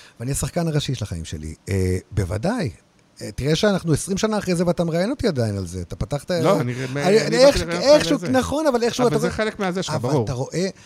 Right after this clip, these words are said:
Speaker 1: שזה חלק. אני, תשמע, אני תמיד אומר, אני את מקומי בהיכל התהילה של
Speaker 2: כן.
Speaker 1: הרוקנרול הישראלי,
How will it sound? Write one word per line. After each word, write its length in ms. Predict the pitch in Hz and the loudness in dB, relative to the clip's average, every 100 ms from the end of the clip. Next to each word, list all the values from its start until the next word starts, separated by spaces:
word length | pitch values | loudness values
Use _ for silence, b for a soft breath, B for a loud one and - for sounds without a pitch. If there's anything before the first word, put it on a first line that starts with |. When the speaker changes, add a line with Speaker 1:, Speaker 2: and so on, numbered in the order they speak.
| B B | B B
Speaker 1:
שזה 280 | 113 90 | -10 -8
חלק. 360 | 98 120 85 - - _ - | -6 -6 -8 -12 -20 _ -10
אני, 120 | 104 | -8
תשמע, 280 | - 127 95 | -6 -6 -6
אני 80 | 95 | -6
תמיד 240 | 107 117 | -6 -4
אומר, 240 | 120 117 | -2 -2
אני 180 | 92 101 | -2 -4
את 100 | 113 | -4
מקומי 400 | 113 - 107 120 | -6 -6 -4 -4
בהיכל 360 | 113 104 - 113 | -4 -4 -6 -8
התהילה 520 | - 92 87 101 107 - B B B | -6 -8 -6 -6 -6 -8 B B B
של 60 | |
Speaker 2:
כן. 60 | 113 | -4
Speaker 1:
הרוקנרול 500 | 113 101 101 92 110 | -2 -2 -4 -4 -4
הישראלי, 560 | 92 - 78 78 104 | -6 -10 -12 -8 -8